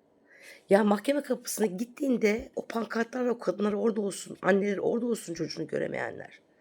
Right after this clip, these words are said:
Babalar da orada olsun hatta. Yani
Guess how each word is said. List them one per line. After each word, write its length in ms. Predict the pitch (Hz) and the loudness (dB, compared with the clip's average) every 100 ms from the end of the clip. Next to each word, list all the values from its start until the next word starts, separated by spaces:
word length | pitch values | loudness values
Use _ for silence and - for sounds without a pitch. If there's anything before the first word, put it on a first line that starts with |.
| - - - | -20 -4 4
Babalar 400 | 190 202 208 302 | 8 10 8 2
da 40 | |
orada 180 | 330 262 | -4 -2
olsun 220 | 180 160 147 | -4 -6 -8
hatta. 260 | 139 - - - _ _ _ _ _ _ _ _ _ _ _ _ _ _ _ _ _ _ - - _ | -10 -12 -18 -18 _ _ _ _ _ _ _ _ _ _ _ _ _ _ _ _ _ _ -20 -20 _
Yani 320 | - 170 240 | 8 8 6